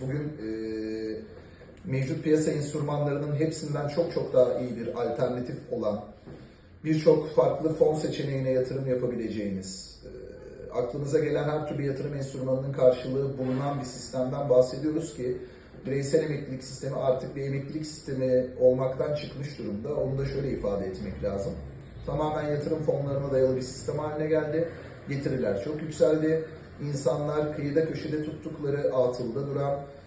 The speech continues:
e, boşta tuttukları ya da bankada çok değerlendiremedikleri tutarları yüksek montanlarla, ki milyon T L'lerle ifade edebileceğimiz rakamlar bunlar, bireysel emeklilik sistemine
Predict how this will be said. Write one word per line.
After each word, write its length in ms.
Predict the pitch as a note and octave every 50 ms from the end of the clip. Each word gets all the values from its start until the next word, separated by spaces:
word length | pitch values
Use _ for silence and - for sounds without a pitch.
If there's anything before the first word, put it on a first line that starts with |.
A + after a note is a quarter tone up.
| - - - - - -
e, 440 | - - - - - - - A#2
boşta 320 | A#2+ A#2+ A#2+ - - E3 E3
tuttukları 560 | D#3 D3+ - - D3 - - C3 C3 C#3+ D3
ya 220 | D3+ F3+ F#3 F3+
da 120 | E3+ E3+ E3+
bankada 680 | E3 F3 F#3+ F3+ F#3 E3 D#3+ C#3+ C3+ - - - - - - - - - - - - - - - - - -
çok 380 | - - G3 F#3 F#3 F#3 F#3 D#3
değerlendiremedikleri 1300 | D#3 D#3 D3+ D3+ D3+ D#3 D#3 D#3 D#3 D#3 D#3 D#3 D#3+ D#3+ E3+ E3 - - - A2+ - - A2+ A2+ A2 A#2
tutarları 720 | - C3 - B2+ B2+ B2 A#2+ A#2 A#2 A#2 C#3 E3+ F3+ F#3
yüksek 460 | F3 D3 B2+ B2 - - D#3 D3+ D#3
montanlarla, 1040 | C#3+ B2+ A#2 A2 G#2+ - A2 A2 A2+ A#2 B2 C3 C3 - G#2+ A#2+ B2+ D3 D3 D3 D3
ki 260 | - C3 B2 A#2+ A#2 A#2+
milyon 300 | A#2+ B2 C3+ C3+ C3 C3
T 180 | B2+ A#2+ A#2+
L'lerle 340 | B2+ B2 B2 B2 A#2+ A2+ A2
ifade 340 | G#2 G2 G2+ G#2 G#2 G2+ G2+
edebileceğimiz 680 | G2+ G2+ F#2+ F#2+ F#2 F2+ F#2 G2+ F#2+ G2+ G2 G#2 G2+
rakamlar 560 | G2+ G2 - G2 F#2+ F#2+ G2 G2 F#2+ G2 F#2+ F#2+
bunlar, 460 | F#2+ G2 G#2+ C3 D#3+ F#3+ F#3+ - - -
bireysel 340 | C3 B2+ B2+ B2 - D3 C3+
emeklilik 400 | B2+ B2 - - - A2+ - -
sistemine 640 | - - - - B2+ - A#2 - G#3 G3 - -